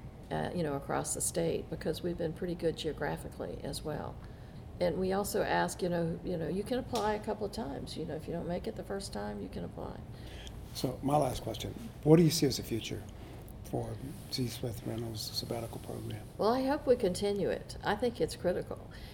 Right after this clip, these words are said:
Speaker 1: And what I would love to see for us, um, this is our first getting everyone back together. This is something we thought we should do. And, um, I would love to see this every five years because we learn. It's an interactive learning process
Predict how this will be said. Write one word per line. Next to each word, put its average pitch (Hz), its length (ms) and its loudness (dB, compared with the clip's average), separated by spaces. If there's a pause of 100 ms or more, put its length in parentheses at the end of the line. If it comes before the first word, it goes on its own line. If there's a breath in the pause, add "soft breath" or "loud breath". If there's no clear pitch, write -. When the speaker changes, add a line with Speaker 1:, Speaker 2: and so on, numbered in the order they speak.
(180 loud breath)
Speaker 1:
And 180 220 2
what 180 140 4
I 240 160 6
would 208 140 6
love 156 220 2
to 156 80 -4
see 151 300 2
for 143 320 2
us, - 440 -2 (120)
um, 143 400 -2 (460)
this 202 140 0
is 202 100 2
our 180 100 8
first 180 480 2
getting 165 240 6
everyone 165 320 4
back 151 220 2
together. 165 480 2 (120)
This 208 200 -4
is - 120 0
something 175 400 2 (360 loud breath)
we 190 100 4
thought 170 300 4
we 151 80 2
should - 260 -2
do. 156 260 4 (220)
And, 156 320 -4
um, 151 340 0 (400 loud breath)
I 202 100 8
would 226 100 6
love 190 180 6
to - 60 -4
see 185 200 4
this 170 380 2 (180)
every 160 260 6
five 147 340 0
years 143 500 -2 (420 loud breath)
because 180 400 4
we 208 240 6
learn. 190 400 2
It's 156 160 -2
an 151 80 0
interactive 180 680 0
learning 180 280 0
process 160 680 -2